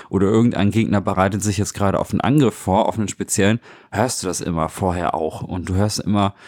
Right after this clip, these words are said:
irgendwie einen Audio-Cue, okay, jetzt wird irgendwas passieren. Und das natürlich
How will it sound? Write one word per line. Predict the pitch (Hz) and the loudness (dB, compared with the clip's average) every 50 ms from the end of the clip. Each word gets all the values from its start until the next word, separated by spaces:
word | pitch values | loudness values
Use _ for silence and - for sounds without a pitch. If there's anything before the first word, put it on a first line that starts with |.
| - - _ _ - | -20 -20 _ _ 0
irgendwie | 123 131 131 139 143 - 127 | 4 4 4 4 2 2 2
einen | 117 113 107 - | 2 2 2 2
Audio-Cue, | - 101 117 127 127 127 123 - - - 135 127 127 131 - - - - - - | 2 2 2 4 2 0 -2 -2 0 2 4 4 4 2 0 -4 -20 -20 -12 -2
okay, | - - - - 123 110 | -2 0 0 2 2 2
jetzt | 123 117 127 123 - - - - - - | 4 4 2 2 0 -2 -4 -4 -4 -6
wird | - 95 117 117 - - | -6 -2 0 0 0 2
irgendwas | - 117 113 110 107 - 107 - | 2 4 4 4 2 -2 -4 -6
passieren. | - 101 95 - - 107 80 67 - 57 | -6 -8 -6 0 0 0 0 0 -2 -6
Und | - - 95 | -4 -2 0
das | 101 101 - - | 0 0 0 0
natürlich | 107 98 - 107 98 92 87 - | -2 -2 0 0 0 0 -2 -6